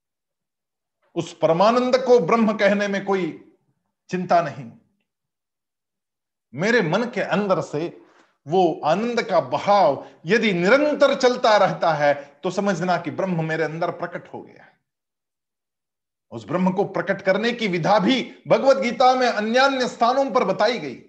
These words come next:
कैसे उस ब्रह्म का प्राकट्य हमारे अंदर कर ले, जिससे परमानंद बहता रहे और सच्चिदानंद घन उस परमात्मा का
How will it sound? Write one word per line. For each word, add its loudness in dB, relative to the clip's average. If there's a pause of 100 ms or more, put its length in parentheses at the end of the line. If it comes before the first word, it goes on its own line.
(1200)
कैसे 2
उस 0
ब्रह्म 0
का 2
प्राकट्य 0
हमारे 4
अंदर 2
कर -2
ले, -4 (460)
जिससे -2
परमानंद 0 (420)
बहता 2
रहे -10 (300)
और 0
सच्चिदानंद 0
घन -4 (160)
उस -8
परमात्मा 0
का 4